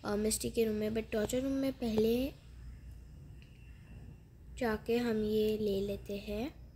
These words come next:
And अभी हम वहाँ से जाएंगे Misty के room में। Misty की room है सामने वाली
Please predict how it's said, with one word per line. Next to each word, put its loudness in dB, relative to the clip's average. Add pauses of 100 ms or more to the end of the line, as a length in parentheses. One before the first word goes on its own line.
(800)
And -2
अभी 4
हम 4
वहाँ 0
से -2
जाएंगे -2
Misty -6
के -4
room -2
में। -8 (880)
Misty -2
की -2
room 2
है -2
सामने -2
वाली 0